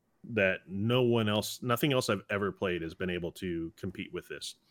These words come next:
And that is when I logged in and I clicked on, um, Destiny two to play, I was playing immediately.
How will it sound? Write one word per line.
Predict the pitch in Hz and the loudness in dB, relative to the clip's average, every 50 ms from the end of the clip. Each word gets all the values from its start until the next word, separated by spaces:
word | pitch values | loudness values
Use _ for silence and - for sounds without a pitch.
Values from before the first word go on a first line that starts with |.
| _ - - _ - _ _ - 95 | _ -20 -20 _ -20 _ _ -2 0
And | 98 98 | 2 4
that | 101 113 117 107 | 6 6 8 8
is | 107 101 98 98 98 95 92 - - _ _ _ _ _ _ _ _ _ _ _ _ _ - - | 6 6 6 4 2 0 -2 -8 -12 _ _ _ _ _ _ _ _ _ _ _ _ _ -10 -6
when | 90 98 101 104 107 110 | -2 0 0 2 2 4
I | 110 117 117 117 113 113 - | 4 4 4 4 2 0 -2
logged | - 80 87 90 95 107 123 131 | -6 -4 -2 0 2 2 2 2
in | 131 120 123 135 143 139 - _ _ _ _ _ _ _ _ _ _ _ _ _ _ - | 2 2 2 0 -2 -4 -8 _ _ _ _ _ _ _ _ _ _ _ _ _ _ -8
and | 90 90 92 90 | -6 -4 -2 -2
I | 90 90 | -2 -2
clicked | 92 - - 107 95 - - | -2 -4 -4 -4 -4 -2 0
on, | 117 104 107 107 107 107 107 107 - - _ _ _ _ - - _ _ _ _ _ _ | 2 2 4 4 2 0 -2 -4 -8 -20 _ _ _ _ -20 -20 _ _ _ _ _ _
um, | - 101 95 95 92 90 87 90 92 - | -8 -6 -4 -4 -4 -4 -4 -6 -4 0
Destiny | - 107 98 - - - 104 120 | 0 0 2 0 -2 -4 -4 -4
two | - - 98 92 | -4 -2 -2 -2
to | 92 | -2
play, | 90 - 104 90 80 82 - _ _ _ _ _ _ _ _ _ _ _ _ _ _ _ _ _ _ - - | -2 -4 -4 -4 -4 -6 -10 _ _ _ _ _ _ _ _ _ _ _ _ _ _ _ _ _ _ -12 -6
I | - 95 110 | 0 4 4
was | 120 120 117 | 4 4 4
playing | - - - 104 98 92 95 101 - | 0 -2 0 0 2 2 0 -2 -4
immediately. | 90 87 87 90 90 87 85 80 73 76 76 - | -4 -4 -2 -2 -2 -2 -2 -4 -8 -10 -14 -14